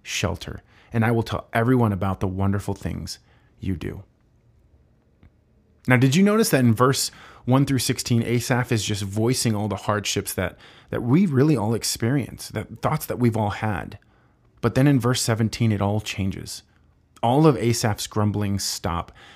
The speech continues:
as soon as he starts worshiping God. You know, worship changes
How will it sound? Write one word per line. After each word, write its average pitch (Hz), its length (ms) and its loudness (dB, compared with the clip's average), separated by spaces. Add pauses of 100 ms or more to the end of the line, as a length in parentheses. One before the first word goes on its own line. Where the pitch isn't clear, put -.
(180)
as 107 160 -2
soon 127 260 2
as 123 120 0
he 113 80 -2
starts 95 340 -6
worshiping 95 560 -4
God. 80 400 -10 (800)
You 131 80 6
know, 143 80 8
worship 147 560 0
changes 110 640 0